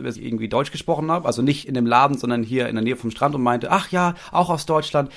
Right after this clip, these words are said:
Ja, ist so toll, ne? Endlich mal wieder einkaufen ohne Maske.“ Und das <laughs> finde ich so merkwürdig, dass man jetzt die Maske hier absetzt, weil, ja, muss ich ja nicht. Also,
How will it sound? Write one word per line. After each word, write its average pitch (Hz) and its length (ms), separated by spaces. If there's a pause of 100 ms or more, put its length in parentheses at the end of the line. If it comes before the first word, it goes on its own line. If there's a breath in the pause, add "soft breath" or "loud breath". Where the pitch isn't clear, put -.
(160 loud breath)
Ja, 127 140
ist 135 100
so 165 120
toll, 147 360
ne? 117 140
Endlich 143 200
mal 170 140
wieder 160 180
einkaufen 156 480
ohne 143 220
Maske.“ 117 400
Und - 400
das 156 180
<laughs> - 20
finde - 200
ich 170 180
so 175 320
merkwürdig, 147 680 (380 loud breath)
dass 170 160
man 185 120
jetzt 180 200
die 156 60
Maske 185 340
hier 143 180
absetzt, 127 460 (440 soft breath)
weil, 135 460
ja, 135 180 (240)
muss 143 200
ich 165 160
ja 98 100
nicht. 92 340 (240)
Also, 131 340